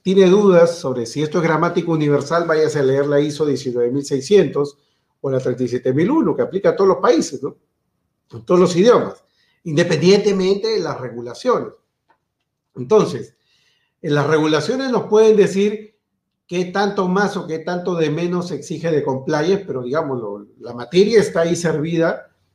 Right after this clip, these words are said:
en todas partes, ¿no? Entonces, yo creo que ese factor común hace que lo que en los foros de compliance seriamente organizados y seriamente expuestos, desde luego, y presentados, eh,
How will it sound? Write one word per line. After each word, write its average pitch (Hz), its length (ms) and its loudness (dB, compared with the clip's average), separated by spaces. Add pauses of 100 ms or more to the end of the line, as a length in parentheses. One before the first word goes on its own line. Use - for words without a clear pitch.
en 123 200 -10
todas 156 340 0
partes, 135 440 -4
¿no? 156 200 -10 (560)
Entonces, 170 480 4
yo 190 140 2
creo 254 200 -2
que 208 260 0
ese 233 220 -6
factor 208 440 -4
común 208 540 2 (840)
hace 180 420 -2
que 143 180 2
lo 127 280 0
que 127 300 -4
en 127 80 -4
los 120 220 -8
foros 226 280 -4
de 202 100 0
compliance 175 800 -2
seriamente 170 600 -2
organizados 147 920 -4
y 104 180 -16
seriamente 147 600 -4
expuestos, 143 500 0
desde 120 160 -4
luego, 139 200 2
y 135 80 -4
presentados, 131 840 -6 (600)
eh, 127 460 2